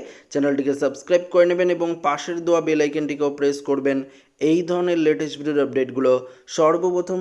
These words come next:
সবার আগে পাওয়ার জন্য। তো বন্ধুরা, আপনারা পরিষ্কার লাইভ দেখতে পাচ্ছেন যে সকাল থেকেই আমরা দেখতে পাচ্ছি যে অসম থেকে শুরু করে পশ্চিমবঙ্গের উত্তরের জেলাগুলিতে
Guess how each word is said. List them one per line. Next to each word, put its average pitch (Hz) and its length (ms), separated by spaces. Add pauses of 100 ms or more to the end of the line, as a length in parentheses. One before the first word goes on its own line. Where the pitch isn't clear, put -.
সবার 135 340
আগে 127 220 (180)
পাওয়ার 107 380
জন্য। 151 240 (500)
তো 160 60
বন্ধুরা, 180 340
আপনারা 202 320
পরিষ্কার 175 460
লাইভ 143 320
দেখতে 160 260
পাচ্ছেন 165 420 (400)
যে 135 220 (160)
সকাল 160 360
থেকেই 190 280
আমরা 170 240
দেখতে 147 300
পাচ্ছি 160 400 (380)
যে 143 180 (360)
অসম 185 300
থেকে 175 220
শুরু 160 260
করে 160 220 (120)
পশ্চিমবঙ্গের 151 760
উত্তরের 147 340
জেলাগুলিতে 143 580